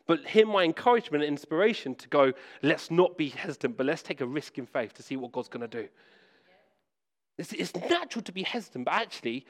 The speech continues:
be encouraged to go for it. Be encouraged to be grounded in Him enough to say, "I'm gonna go for it. I'm gonna see what God's gonna do." If you do not see other people in Hope Church,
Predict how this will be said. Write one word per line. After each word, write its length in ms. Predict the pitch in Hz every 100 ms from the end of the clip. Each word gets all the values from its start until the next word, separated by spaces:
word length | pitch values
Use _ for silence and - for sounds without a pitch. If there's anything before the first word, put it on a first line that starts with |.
| - -
be 180 | 214 180
encouraged 800 | 160 - - 302 147 127 - - - -
to 120 | 147 -
go 200 | 160 156
for 280 | - 117 98
it. 100 | - _ _ _ _ _ _ _ -
Be 100 | 208
encouraged 460 | 196 - 302 240 -
to 60 |
be 60 | 175
grounded 680 | 131 147 233 311 320 196
in 140 | 151 135
Him 380 | - 123 147 180 - -
enough 280 | 175 190 175
to 100 | 180
say, 260 | - 175 135
"I'm 140 | 170
gonna 180 | 175 139
go 220 | 117 139
for 220 | 127 - -
it. 100 | - _ _ _ _ -
I'm 120 | 160
gonna 100 | 156
see 240 | - 170
what 180 | 156 143
God's 180 | 147 120
gonna 200 | 131 120
do." 240 | 123 104 - _ _ _ _ _ _ _ _ _ _ _ _ _ _ _ _ _ _ _ _ -
If 180 | 160 190
you 220 | 226 226 - -
do 180 | 220 254
not 200 | 247 208
see 200 | - 208
other 200 | 196 196
people 460 | - 214 185 151 139
in 100 | 143
Hope 320 | - 160 -
Church, 560 | - 113 127 - -